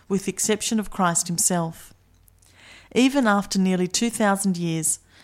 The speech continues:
Saint Paul's candour, freshness, clarity, and perceptiveness in his writings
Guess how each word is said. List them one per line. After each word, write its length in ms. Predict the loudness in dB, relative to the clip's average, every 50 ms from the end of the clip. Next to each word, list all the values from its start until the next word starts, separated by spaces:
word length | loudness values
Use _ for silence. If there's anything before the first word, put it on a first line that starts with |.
| _
Saint 340 | -4 0 2 2 2 0 0
Paul's 300 | 0 0 0 2 0 -2
candour, 580 | -4 -2 0 0 2 2 0 0 -2 -2 -4 -6 -10
freshness, 760 | -14 -6 0 0 0 2 0 0 0 -2 -2 -2 -2 -4 -6 _ _ _ _ -10
clarity, 640 | -2 2 4 4 4 2 2 0 -2 -2 -2 -2 -4 -4
and 160 | -4 -4 -2
perceptiveness 680 | -2 -2 0 0 0 -2 -2 -4 -2 0 0 0 0 0
in 60 | 0
his 160 | 0 0 0
writings 560 | 0 0 0 0 -2 -4 -4 -4 -2 -4 -4